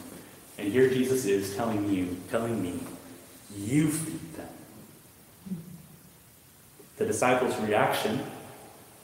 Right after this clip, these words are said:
even if it seems a little bit harsh to us, is probably pretty similar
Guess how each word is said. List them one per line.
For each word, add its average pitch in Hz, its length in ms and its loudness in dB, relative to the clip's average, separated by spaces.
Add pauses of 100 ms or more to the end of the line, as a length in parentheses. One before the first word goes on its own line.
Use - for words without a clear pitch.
(360)
even 123 260 2
if 113 100 2
it 113 100 -2
seems 120 320 0
a 101 60 2
little 101 240 -2
bit 98 160 -4 (100)
harsh - 420 4
to 92 160 0
us, - 420 0 (480)
is 101 120 -8
probably 123 420 2
pretty 156 360 2
similar 101 520 0